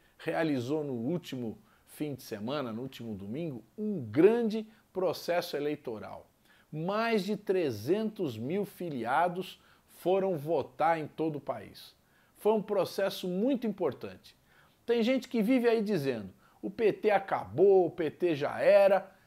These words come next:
E o que que a gente tá mostrando a cada dia? O P T forte, o P T de luta, o P T que vai às batalhas defendendo o Brasil e o povo brasileiro.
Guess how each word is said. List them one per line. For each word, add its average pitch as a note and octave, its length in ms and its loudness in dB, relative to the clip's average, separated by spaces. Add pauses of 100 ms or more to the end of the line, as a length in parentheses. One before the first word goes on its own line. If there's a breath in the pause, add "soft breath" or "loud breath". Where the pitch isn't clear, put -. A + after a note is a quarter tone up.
(140 loud breath)
E F3+ 80 -6
o F3+ 60 -4
que G#3 120 -6
que F#3+ 80 -6
a F3+ 60 0
gente E3 240 -4
tá D3 160 2
mostrando C#3+ 720 -4
a C#3 140 -4
cada F#3 420 0
dia? G#2+ 360 -6 (440 soft breath)
O F#3+ 120 -6
P F3+ 240 -2
T E3 400 -6 (120)
forte, - 760 2
o A#2+ 60 -18
P C#3 220 -4
T C#3+ 220 -6
de A2+ 220 -12
luta, E3 520 -2 (240 loud breath)
o D#3 80 -4
P D#3 220 -4
T D#3+ 220 -6
que C3+ 180 -10
vai D#3 380 -2
às C3+ 160 -6
batalhas D3+ 840 -2 (180 soft breath)
defendendo C3+ 760 -2
o E3 60 0
Brasil D#3 760 0 (260 loud breath)
e F3+ 120 -2
o F#3 60 0
povo D3+ 440 0
brasileiro. B2 640 -12